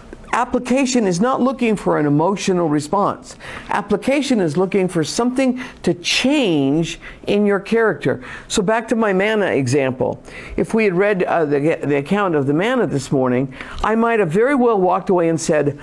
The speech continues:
"I need to be more diligent about my devotional time with the Lord. I cannot live without food, just like they couldn't live without manna. I cannot live without God's Word. I need to be better about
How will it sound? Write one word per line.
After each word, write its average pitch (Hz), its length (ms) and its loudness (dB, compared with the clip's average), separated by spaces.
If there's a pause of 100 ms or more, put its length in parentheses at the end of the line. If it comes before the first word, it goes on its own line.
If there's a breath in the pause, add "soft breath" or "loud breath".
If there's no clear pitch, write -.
(300 loud breath)
"I 240 160 2
need 269 220 4
to 180 40 0
be 170 120 2
more 151 200 2
diligent 156 640 2
about 139 320 0
my 151 220 2
devotional 147 600 2
time 139 280 0
with 131 100 0
the 139 100 2
Lord. 127 360 2 (340 loud breath)
I 220 140 0
cannot 160 480 0
live 240 500 2 (240 loud breath)
without 165 340 2
food, 175 680 2 (180 loud breath)
just 185 220 -2
like 175 160 0
they 196 120 2
couldn't 175 280 0
live 156 120 2
without 139 300 2
manna. 139 400 0 (320 loud breath)
I 208 140 0
cannot 202 360 0
live 190 160 2
without 160 320 2
God's 151 280 0
Word. 170 280 2
I 185 140 2
need 185 200 2
to 147 60 2
be 139 140 2
better 202 500 2
about 156 540 0